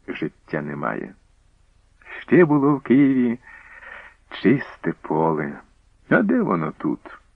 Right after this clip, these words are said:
Куди поїдеш? Треба сидіти і ждати, аж княжна завчить усі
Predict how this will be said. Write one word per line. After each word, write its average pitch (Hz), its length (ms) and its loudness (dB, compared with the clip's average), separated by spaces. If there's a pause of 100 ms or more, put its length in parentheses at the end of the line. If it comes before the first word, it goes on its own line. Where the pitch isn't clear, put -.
(180)
Куди 208 300 2
поїдеш? - 800 -6 (280)
Треба 254 300 -2
сидіти - 440 -4
і 73 100 -6
ждати, 82 560 -2 (640)
аж 90 200 -4
княжна 87 500 -2
завчить 87 460 -2
усі 85 340 -6